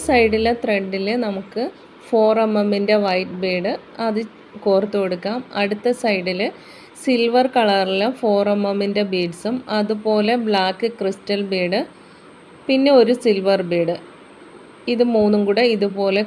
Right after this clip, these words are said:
കോർത്ത് കൊടുക്കാം. അതിനുശേഷം ഇപ്പുറത്തെ വശത്തെ ത്രെഡ് ഈ മൂന്ന്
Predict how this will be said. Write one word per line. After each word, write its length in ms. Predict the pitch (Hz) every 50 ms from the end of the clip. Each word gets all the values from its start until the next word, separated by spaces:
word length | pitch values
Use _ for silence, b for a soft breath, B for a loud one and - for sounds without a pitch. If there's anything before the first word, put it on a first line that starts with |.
| 214
കോർത്ത് 300 | 220 202 190 185 185 - 190
കൊടുക്കാം. 400 | 190 180 175 170 - 196 208 240 262 - - - - - - - - - - - - - - - - - - - - - - - - - - - - - - - - - - - - - - - - - - - - - - - - - - - - - - - - - - - - - B B B B B - 220
അതിനുശേഷം 680 | 226 220 254 254 269 262 - 262 220 220 220 - 247 262 247 - - 220 240
ഇപ്പുറത്തെ 520 | 214 - - - 262 254 254 254 - 294 277 240
വശത്തെ 420 | 220 220 - 175 175 185 214 214 220 214 -
ത്രെഡ് 440 | 233 214 196 190 185 180 175 208 294 427 - - - 220 247
ഈ 40 | 277 294 269 233 220
മൂന്ന് 400 | 208 208 214 214 226 233 247